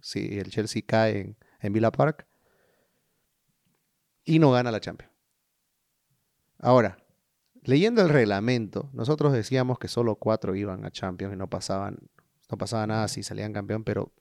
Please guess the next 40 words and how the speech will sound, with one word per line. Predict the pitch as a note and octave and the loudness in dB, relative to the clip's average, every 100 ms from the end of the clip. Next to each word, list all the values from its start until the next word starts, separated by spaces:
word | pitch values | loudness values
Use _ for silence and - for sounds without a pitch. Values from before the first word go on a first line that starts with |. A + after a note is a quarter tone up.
| _ | _
esto | - A2+ C3+ | -8 -2 2
era | C3 B2+ | 4 4
siempre | - C#3 C3+ B2+ | 2 -2 -2 -4
y | |
cuando | B2 C3+ C#3 C3 D3+ - _ _ _ _ _ _ _ _ _ | 0 2 2 0 -6 -6 _ _ _ _ _ _ _ _ _
los | - G#2 | -4 -2
campeones | G#2+ F#2+ A#2+ C3 | -2 2 4 4
de | A#2 | 4
Europa | G#2+ A#2+ A#2 | 2 2 2
League | A2+ A#2+ | 0 -2
y | |
Champions | - A#2+ A#2 A2 | -2 -4 -2 -4
respectivamente | G#2+ G2 A2+ G#2+ A2 G#2 B2 A2 | -4 -4 -2 -2 -2 -2 -6 -6
estén | F2 - D3 | -4 2 2
en | B2+ G#2 | 2 -4
el | F2+ | -4
top | G2 | -4
four. | - F#2 - _ _ _ _ _ _ _ _ _ _ _ _ | -4 -6 -8 _ _ _ _ _ _ _ _ _ _ _ _
Ahora, | G#2+ G2+ | 0 2
la | G#2+ | 2
única | E3 D#3 B2 | 2 2 0
manera | G#2+ C3 C#3 | 0 0 2
de | A2+ | 0
que | - | -2
vayan | G2 A#2+ A2 G2 | -2 -2 -6 -8
cinco | - D3+ D3 A2 G#2+ - _ D#3 - _ _ | 0 2 2 -4 -8 -10 _ -20 -20 _ _
a | - | -10
la | G2 | -8
Champions | F#2+ C3 C3+ B2+ | -4 -2 0 0
es | A2+ | 0
que | A2+ | -2
el | G2+ | -4
Chelsea | A#2+ A#2 A2+ | -4 -4 -4
quede | A2 A#2+ | -4 -4
quinto | E3 F3 E3+ F#3+ - | 0 -2 -2 -8 -10
y | - | -16
salga | G#2 G#2 G2+ | -10 -6 -6
campeón | F#2+ F#2+ | -8 -8
de | G#2 | -8
Champions. | - B2 A2 F#2+ G2 | -6 -6 -6 -12 -16